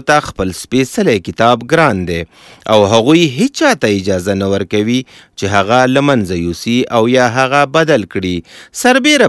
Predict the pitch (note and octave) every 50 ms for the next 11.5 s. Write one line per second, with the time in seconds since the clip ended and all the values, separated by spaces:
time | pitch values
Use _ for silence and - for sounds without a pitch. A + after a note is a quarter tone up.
0 | - - A2+ A#2 A#2+ D3 D3+ D#3 C3 A#2+ G2 - - B2+ C3+ C3 - - B3+ A3+
1 | A3+ - - D3 - - B2+ C3 C3+ C3 - - - - _ - - - - D3+
2 | D3+ - - C#4+ C#4+ B3+ G3+ - - - - E3 E3+ D#3+ C#3+ E3+ G3 G#3 G3+ -
3 | - - - F#2+ F2+ E2+ - - - - _ _ - A#2 G#2 - G#2 G#2 G2+ G2+
4 | G2 F#2+ F#2 F#2 G2 A#2 C#3 D3+ D#3 - - G2 F2 D#2+ F#2 F#2 F2+ F#2 G2 A#2
5 | C3 C#3+ D3+ D#3 - - _ - - C#3+ D#3 E3+ - - B2+ A2 G#2 G2 F#2 G2
6 | A#2 D3 E3+ - - C3 A2+ A#2 G#2 A2 A2 G#2 A2+ A2+ A2+ A#2 A#2+ C3 B2+ B2
7 | C#3 C3 - E3 D#3+ - - G3 F3 C#3 A2 F#2+ E2+ F#2 F2+ F2 E2+ _ - -
8 | - _ - G2 G2+ G2+ G2+ F#2 F2+ F2 F2+ F2+ F#2+ A#2 C3+ C#3+ D3 B2+ G#2 F#2
9 | F2+ F#2+ A#2+ D#3+ F3 F3 E3 - E3+ D#3 - E3 F3 F3 - - - - _ -
10 | - - - - - F3+ G3 A#3 C#4 C#4 G#3 B2+ - - - - G3+ A3+ B3 A#3
11 | G3+ - B2 G#2 G2+ G2+ F#2+ F#2+ F#2